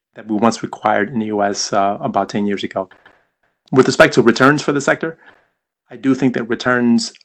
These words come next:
will remain contingent on the ability for companies to leverage competitive advantages such as scale and integration that I mentioned before. That said, I do think that returns in basins in which midstream players are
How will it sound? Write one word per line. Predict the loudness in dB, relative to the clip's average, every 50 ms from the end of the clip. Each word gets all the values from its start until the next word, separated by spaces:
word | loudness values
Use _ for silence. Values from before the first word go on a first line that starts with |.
| _ _ _ -8
will | -4 -2 0
remain | 2 2 2 2 0
contingent | -2 -6 -8 -4 0 0 2 2 2 0 -2 -2 -8 -6
on | -2 0 0
the | 2 0
ability | 0 2 2 2 4 4 4 2
for | 2 0 -2 -4
companies | -2 0 -2 0 0 -4 -4 -4 -4
to | -4 -2
leverage | 2 4 4 4 4 2 0 0 -4 -8 -12 -12 _ _ _ _ _ _ _ _ _ _ _ _ -20 -20
competitive | -10 -2 2 4 4 6 4 4 2
advantages | 0 2 2 2 4 2 2 2 0 -4 -4 -8 -12 -16
such | -10 -4 -2 -2 -2 -2
as | -6 -8
scale | -8 -8 -2 0 0 0 0 -2 -4 -6 -6 -6 -2
and | 0 0
integration | 0 0 0 0 0 0 0 -4 -8 -12 -14 -18 _ -20 _
that | -10 -8
I | -4
mentioned | -4 -4 -4 -4 -6
before. | -8 -8 -4 -2 0 0 0 -2 -2 -8 -20 -20 -20 -20 -20 -20 -20 -20 _ _ _ _ -2
That | 6 8 8 8 8 4
said, | 2 2 2 2 0 -2 -6 -12 -10
I | -10 -8 -4 -2
do | -2 -2
think | 0 -2 -6 -6 -6
that | -8 -10 -6 -8 -6
returns | -4 0 0 2 4 4 2 2 0
in | -2 0 0 0 0 2 4 4
basins | 4 4 4 0 -4 -4 -4 -4 -8 -18 _ _ _
in | -20 -14
which | -12 -12 -8 -4 2
midstream | 4 4 4 4 2 0 0
players | 2 2 0 2 2 2 0 -2
are | -2 -4 -2 0 0 0 0 0 -2 -4 -8